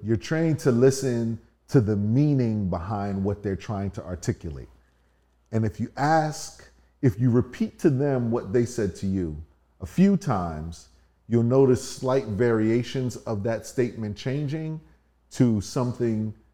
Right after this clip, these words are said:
that you already knew w-, because you're, you're able to just hover above it.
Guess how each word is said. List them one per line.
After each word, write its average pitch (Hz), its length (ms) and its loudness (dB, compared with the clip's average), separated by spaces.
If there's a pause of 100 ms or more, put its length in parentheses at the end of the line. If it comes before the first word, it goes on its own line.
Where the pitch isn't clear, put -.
(180)
that 113 140 0
you 110 240 -2
already 120 360 4
knew 127 420 4
w-, 117 240 -2
because 107 260 6
you're, 113 280 2
you're 107 220 -4
able 113 280 2
to 113 160 -2
just 101 220 -2
hover 110 400 2
above 92 340 2
it. - 80 -12